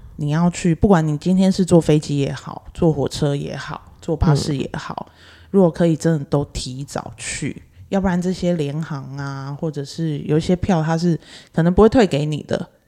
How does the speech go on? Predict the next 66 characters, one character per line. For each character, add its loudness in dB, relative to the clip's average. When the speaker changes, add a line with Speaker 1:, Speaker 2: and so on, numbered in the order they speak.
Speaker 1:
那 2
如 0
果 8
你 0
提 -2
早 0
去 -4
了， -2
你 -8
就 -2
不 -6
会 2
有 -2
这 -4
个， -6
嗯， -6
没 0
有 2
搭 0
上 0
飞 0
机 -6
或 2
没 -2
有 -2
check -6
in -8
到 -4
的 -6
问 -2
题 -14
嘛。 -8
Speaker 2:
嗯。 -4
Speaker 1:
对 -4
啊， -12
在 -2
这 -6
边 0
还 -6
是 -8
跟 -4
美 -6
魔 -8
女 -6
说 -4
一 -2
下 -6
咯， -4
希 -6
望 0
你 -4
以 -6
后 0
坐 -4
飞 -4
机 -4
的 -4
话 -8
可 -12
以 -10
提 -10
早 -10
三 -6
个 2
小 -2
时， -6